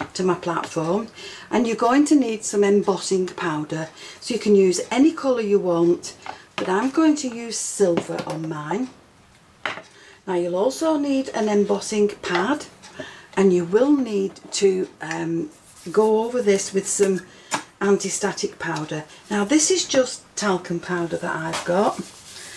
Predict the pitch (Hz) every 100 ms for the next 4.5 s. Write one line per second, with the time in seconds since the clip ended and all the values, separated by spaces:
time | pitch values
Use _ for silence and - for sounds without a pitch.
0 | - 196 185 190 185 190 185 180 175 165
1 | 185 226 - 311 302 277 196 175 185 202
2 | - - - - - - - - - -
3 | - - - 180 175 170 180 - - 175
4 | 175 175 180 180 175